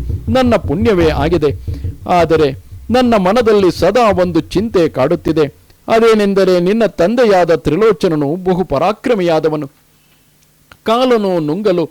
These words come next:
ಅವನ ದೇಹವು ನಶ್ವರವಾಗಿ ಸುಟ್ಟು ಕರಕಲಾಯಿತು. ಆದ್ದರಿಂದ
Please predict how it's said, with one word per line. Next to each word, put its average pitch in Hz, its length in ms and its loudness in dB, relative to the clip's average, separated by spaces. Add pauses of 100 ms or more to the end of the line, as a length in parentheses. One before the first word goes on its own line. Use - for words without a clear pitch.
(300)
ಅವನ 220 240 0
ದೇಹವು 185 520 0
ನಶ್ವರವಾಗಿ 160 840 -2
ಸುಟ್ಟು 208 420 -4
ಕರಕಲಾಯಿತು. 147 720 -2 (540)
ಆದ್ದರಿಂದ 220 520 2